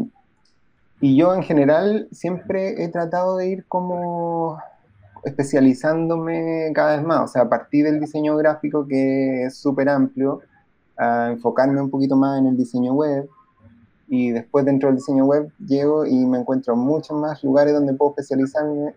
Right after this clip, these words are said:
<laughs> entonces ahí, eh, caí de nuevo en, eh, en especializarme en U X,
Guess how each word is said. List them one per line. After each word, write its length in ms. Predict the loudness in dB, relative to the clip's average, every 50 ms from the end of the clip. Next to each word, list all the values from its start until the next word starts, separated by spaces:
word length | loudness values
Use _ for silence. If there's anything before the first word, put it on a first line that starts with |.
| _ _
<laughs> 140 | _ _ -2
entonces 580 | 0 0 0 0 0 0 0 0 0 2 2
ahí, 480 | 2 2 4 4 2 2 2 -2 -4 -4 -4
eh, 580 | -2 -2 0 2 2 2 2 0 -2 -6 -8 -12 -18 -16 _
caí 420 | -4 -2 0 2 4 4 6 6 6
de 100 | 4 4
nuevo 480 | 2 2 2 2 2 2 0 0 -2 -4
en, 640 | -2 -2 -2 -2 -2 -2 -2 -2 -2 -4 -6 -6 -8
eh, 340 | -10 -10 -10 -10 -12 -12 -14 -12 -12
en 80 | -12
especializarme 600 | -10 -10 -8 -6 -2 -2 -2 -2 0 0 0 2 2
en 120 | 2 4
U 80 | 4 4
X, 400 | 2 2 0 -2 -6 -12 -20